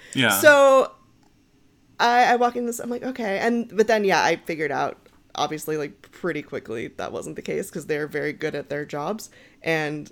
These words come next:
Speaker 2: made it very clear who was good and who was bad. Um, but in terms,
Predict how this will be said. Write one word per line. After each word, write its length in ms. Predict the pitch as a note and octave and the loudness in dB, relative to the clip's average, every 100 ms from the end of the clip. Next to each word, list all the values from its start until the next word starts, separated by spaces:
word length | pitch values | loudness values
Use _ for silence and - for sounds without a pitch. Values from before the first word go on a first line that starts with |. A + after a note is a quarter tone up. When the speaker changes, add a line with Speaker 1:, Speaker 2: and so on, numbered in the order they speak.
| - | -10
Speaker 2:
made 220 | E3 D3+ | -6 -6
it 120 | - | -4
very 220 | D3+ C#3+ | -4 -4
clear 280 | D3+ D3+ D3 | -6 -6 -6
who 140 | D#3 D3 | -6 -6
was 180 | D3 | -8
good 180 | - D3 | -4 -4
and 140 | D3 D#3+ | -4 -6
who 80 | |
was 140 | D3+ D#3+ | -8 -4
bad. 300 | F3 G3+ C4 - - - - - | -2 0 -2 -8 -20 -20 -6 2
Um, 540 | A3 G#3+ G3 F3+ E3+ _ _ _ _ _ _ _ _ _ _ _ _ _ _ _ _ _ _ _ _ - | 4 4 2 -2 -6 _ _ _ _ _ _ _ _ _ _ _ _ _ _ _ _ _ _ _ _ -4
but 260 | F#3+ C4+ | 4 4
in 140 | C#4 D4 | 4 0
terms, 420 | - D#4 F4+ F#4+ | -4 -4 -2 -2